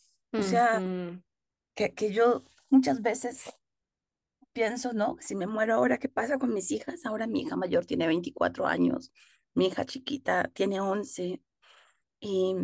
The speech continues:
Speaker 1: y ahora, y ahora yo tengo un entorno con el que me puedo morir y mis hijas van a estar bien. Y mis hijas tienen un entorno donde yo me puedo morir y mis hijas van a estar bien.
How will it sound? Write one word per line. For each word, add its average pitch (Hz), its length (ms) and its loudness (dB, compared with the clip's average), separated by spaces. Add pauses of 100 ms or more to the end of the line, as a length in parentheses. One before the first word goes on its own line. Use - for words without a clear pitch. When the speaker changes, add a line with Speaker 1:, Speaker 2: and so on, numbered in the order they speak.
(140)
Speaker 1:
y 202 60 4
ahora, 190 340 4
y 208 300 -2 (100)
ahora 208 240 0
yo - 140 -4
tengo 226 380 2
un 226 200 0
entorno 110 600 0
con 123 180 2
el - 140 -8
que - 140 -10
me 98 220 -4
puedo 202 340 2
morir - 480 0 (380)
y 202 80 -6
mis 214 200 -4
hijas 220 240 -6
van 226 180 0
a 254 40 6
estar 254 280 0
bien. - 380 -6 (720)
Y 208 120 -2
mis 196 220 -2
hijas 233 220 -4
tienen 269 340 8
un 208 100 0
entorno 214 460 0
donde 214 200 0
yo 214 100 -2
me 220 120 -2
puedo 240 260 2
morir 233 360 2
y 269 40 8
mis 262 180 4
hijas - 220 -8
van 220 180 -4
a 277 40 -2
estar - 260 -6
bien. - 260 -8